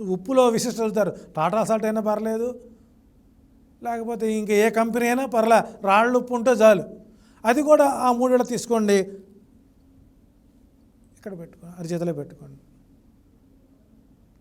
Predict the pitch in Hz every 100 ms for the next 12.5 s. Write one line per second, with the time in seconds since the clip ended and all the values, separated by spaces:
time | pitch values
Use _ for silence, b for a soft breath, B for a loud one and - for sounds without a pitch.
0 | _ _ _ _ _ _ _ _ _ _
1 | _ _ _ _ _ _ _ _ _ _
2 | _ _ _ _ 165 220 262 294 262 240
3 | 233 233 - 185 190 220 269 285 247 226
4 | 233 226 - - _ _ _ - 156 175
5 | 220 247 247 214 196 196 185 170 165 170
6 | - - _ _ _ _ _ _ _ 220
7 | 220 220 185 170 - _ _ _ _ _
8 | 185 170 156 - 208 226 220 262 190 208
9 | 226 226 226 190 214 180 156 214 220 214
10 | 196 196 190 196 190 196 185 180 170 202
11 | 202 196 170 B B B 185 202 220 185
12 | 185 196 175 147 127